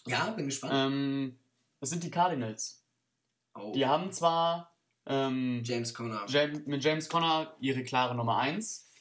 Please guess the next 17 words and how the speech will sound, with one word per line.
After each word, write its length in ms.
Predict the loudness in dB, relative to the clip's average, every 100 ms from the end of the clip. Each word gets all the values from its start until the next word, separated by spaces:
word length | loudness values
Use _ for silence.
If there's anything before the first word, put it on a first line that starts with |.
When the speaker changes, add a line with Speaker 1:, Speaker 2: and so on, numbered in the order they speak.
| -10 -10 -2
Speaker 1:
Ja, 80 |
Speaker 2:
Aber 280 | 2 4 4
Speaker 1:
ich, 60 | 0
ich 40 | 4
hasse 80 |
Speaker 2:
sie 80 | 6
haben 280 | 6 2 -8 _
die 40 | 2
letzten 320 | 2 2 2
Jahre 360 | 2 4 2
dadurch 380 | 2 2 0 -4
gelebt, 240 | -2 0 0
dass 140 | -2
sie 140 | -2
zwei 320 | -2 2 2 2
gute 300 | -4 -2 -2
hatten. 320 | -2 -4